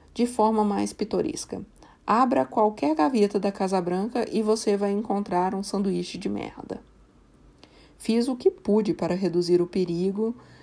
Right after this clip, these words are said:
que dizia respeito à Europa Central, propondo que a otan desenvolvesse planos individuais de defesa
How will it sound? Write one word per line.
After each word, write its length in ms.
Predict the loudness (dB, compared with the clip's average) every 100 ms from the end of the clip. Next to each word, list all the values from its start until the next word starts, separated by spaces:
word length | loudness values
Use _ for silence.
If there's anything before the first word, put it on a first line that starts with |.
| -8
que 140 | -2
dizia 360 | 0 2 2 2
respeito 480 | 2 0 0 0 0
à 60 |
Europa 380 | 0 2 0 0
Central, 500 | -2 -2 0 2 0 -2 -18 -20 -18 2
propondo 480 | 2 4 2 2
que 160 | 0 0
a 160 | 0 0
otan 540 | -2 -2 -2 0 0
desenvolvesse 720 | 0 2 4 6 4 2 2
planos 360 | -2 0 0 0
individuais 640 | -2 0 0 2 2 2
de 80 | 0
defesa 720 | 0 0 0 0 2 0 -2